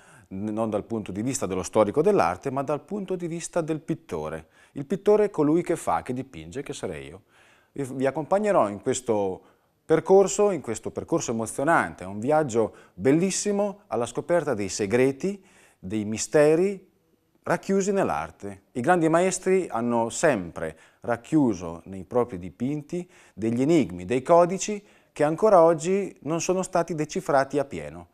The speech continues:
ma che gli storici dell'arte e i critici non ci raccontano. Se non ci credete, seguitemi in questo percorso insieme. Andiamo a vedere, vedete alle mie spalle, un, eh, dipinto, un brano della Cappella Sistina famosissimo,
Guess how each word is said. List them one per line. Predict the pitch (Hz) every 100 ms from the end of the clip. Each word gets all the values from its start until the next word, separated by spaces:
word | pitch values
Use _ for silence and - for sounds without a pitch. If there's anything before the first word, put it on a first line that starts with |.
| _ _ _
ma | 113 131
che | - 147
gli | 151
storici | - 175 127 95 - 82
dell'arte | 95 139 151 165 - 196 190 _
e | -
i | 117
critici | 135 165 170 - 208 180
non | 160 190
ci | -
raccontano. | 180 180 78 78 78 85 92 _ _ _ _ _ _
Se | -
non | 113
ci | 107 143
credete, | 214 226 220 226 220 - _ _ _
seguitemi | - 185 151 139 170 175
in |
questo | 156 147 139
percorso | 151 - 127 -
insieme. | 127 - 104 78 80 90 - _
Andiamo | 135 156 151 139
a |
vedere, | 160 135 123 143 160 - _ _ _ _
vedete | 101 143 147 107
alle | 131
mie | 185
spalle, | - 101 92 127 156 - _ _ _
un, | 107 120 117
eh, | 107 101 90 73 71 - - 76
dipinto, | - 117 113 113 110 156
un | 127
brano | 107 104 101 139
della | 113 90
Cappella | 90 87 120 113
Sistina | 170 - 104 101 135
famosissimo, | 135 127 127 90 82 - 87 90